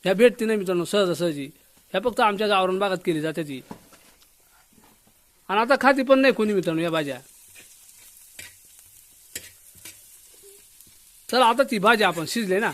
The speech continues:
ती याच्यावर टाकून घेऊया तव्यावर आता. या कढईमध्ये आपण शिजून घेतले हे पहा. आणि मस्तपैकी अशी कांद्यात, मीठ, मिरचीमध्ये अशी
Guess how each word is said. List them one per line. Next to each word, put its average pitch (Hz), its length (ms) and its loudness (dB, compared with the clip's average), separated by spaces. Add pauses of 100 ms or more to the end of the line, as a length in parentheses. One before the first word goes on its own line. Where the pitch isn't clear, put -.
(580)
ती 214 100 0
याच्यावर 208 300 2 (140)
टाकून 240 280 2
घेऊया 196 220 4
तव्यावर 143 280 -4
आता. 135 260 -8 (2250)
या 233 100 0
कढईमध्ये 247 420 8
आपण 202 260 2 (340)
शिजून 214 280 0
घेतले 170 200 -2
हे 175 60 -2
पहा. 170 180 -4 (3750)
आणि 196 120 -8
मस्तपैकी 233 460 -2
अशी 202 200 0
कांद्यात, 190 420 0 (360)
मीठ, 190 220 -2
मिरचीमध्ये 185 580 -2 (140)
अशी 208 280 -10